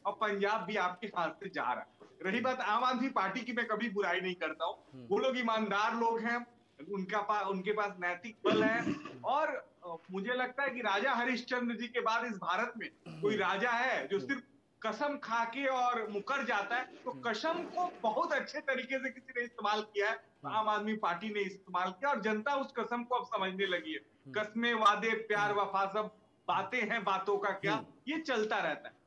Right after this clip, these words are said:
Speaker 2: हम्म।
Speaker 1: तो, आ, हम लोग को क्या है कि मूल्यांकन करने की जरूरत है। और लेकिन मैं एक बार बार कहूंगा
Speaker 2: हम्म।
Speaker 1: कि आज जो घटना घटी है,
Speaker 2: हम्म।
Speaker 1: आज जो प्रियंका दी ने उत्तर प्रदेश के लोगों का,
Speaker 2: हम्म।
Speaker 1: बिहार के लोगों का
Speaker 2: हम्म।
Speaker 1: अपमान जो हुआ और
Speaker 2: हम्म।
Speaker 1: उसको उन्होंने सहा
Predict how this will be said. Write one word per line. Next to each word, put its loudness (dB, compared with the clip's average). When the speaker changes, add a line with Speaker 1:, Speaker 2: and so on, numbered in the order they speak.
Speaker 2:
हम्म। -8
Speaker 1:
तो, -4
आ, 0
हम 0
लोग 2
को -2
क्या 0
है 2
कि -8
मूल्यांकन 0
करने -2
की -10
जरूरत -2
है। 0
और 0
लेकिन -2
मैं 2
एक -2
बार 2
बार 2
कहूंगा -2
Speaker 2:
हम्म। -10
Speaker 1:
कि -6
आज 2
जो -2
घटना -2
घटी -4
है, 0
Speaker 2:
हम्म। -12
Speaker 1:
आज 2
जो -2
प्रियंका -2
दी -4
ने -2
उत्तर -4
प्रदेश -2
के -4
लोगों 0
का, -4
Speaker 2:
हम्म। -8
Speaker 1:
बिहार 2
के -2
लोगों 0
का -2
Speaker 2:
हम्म। -6
Speaker 1:
अपमान 0
जो 0
हुआ 0
और 2
Speaker 2:
हम्म। 0
Speaker 1:
उसको -6
उन्होंने 0
सहा 0